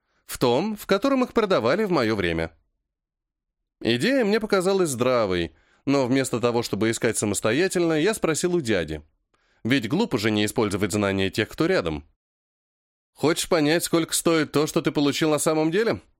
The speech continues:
спросил дядя. «Я и так тебе скажу, что на таких сайтах цена намного ниже, чем в каталоге гильдии.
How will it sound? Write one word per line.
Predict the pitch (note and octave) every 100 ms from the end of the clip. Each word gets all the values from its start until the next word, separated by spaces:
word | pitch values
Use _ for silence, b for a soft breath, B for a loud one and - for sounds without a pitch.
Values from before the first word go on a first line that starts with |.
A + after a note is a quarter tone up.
| _
спросил | - A#2+ A#2+ F3 E3+
дядя. | A#2+ F2 E2 _ _ _ _ _ _ _ _ -
«Я | B2 G#3+
и |
так | E3+ F3+
тебе | E3 E3 D3+
скажу, | D#3 C#3 D3
что | - C#3+
на | C3+
таких | D3 D#3+
сайтах | - G3 F3 G2 E2+
цена | - E3 G3+
намного | F3+ E3+ F#3 D#3+ C#3
ниже, | B2+ D3+ F3 C3+
чем | - B2+
в | -
каталоге | B2+ C3 D3 A2
гильдии. | G#2 A#2 F#2+ F#2+ D#2+